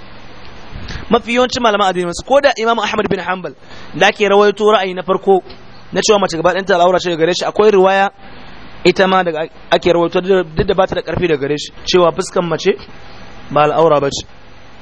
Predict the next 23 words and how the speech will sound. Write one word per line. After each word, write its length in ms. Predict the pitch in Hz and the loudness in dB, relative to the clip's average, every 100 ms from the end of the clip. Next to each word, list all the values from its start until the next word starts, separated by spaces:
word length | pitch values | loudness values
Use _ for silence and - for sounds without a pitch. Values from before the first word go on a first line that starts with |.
| - - - - - - - - | -20 -20 -20 -20 -18 -16 -14 0
Amma 340 | 160 175 208 220 | 0 4 2 2
gaba 320 | 190 185 202 | 2 2 4
ɗayan 140 | 226 233 | 2 2
malaman 340 | 220 190 185 | -2 -2 -2
musulunci 360 | 196 208 202 175 | -6 -8 -10 -10
kuma 160 | 180 | -6
sun 140 | 185 196 | -4 -4
yi 60 | 190 | -2
ittifaki 340 | 180 180 175 | 0 0 -2
cewa 180 | 175 160 | -4 -2
duk 160 | 156 208 | -2 -4
inda 220 | 240 180 | -6 -6
akwai 200 | 196 208 | -2 -4
fitina, 360 | 170 180 165 123 - - - - - - - - | 0 0 0 -2 -18 -20 -20 -20 -20 -20 -20 -8
bayyana 300 | 147 226 220 | 2 2 2
fuska 260 | 185 208 190 | -2 -4 -4
ko 140 | 196 196 | 0 2
bayyana 220 | 214 190 | 2 2
tafin 280 | 165 156 175 | -4 -4 -4
hannun 220 | 185 180 | -4 -2
zai 140 | 190 | -4
janyo 280 | 185 190 196 | -2 -2 -2
fitina, 360 | 175 196 202 | -4 -2 -2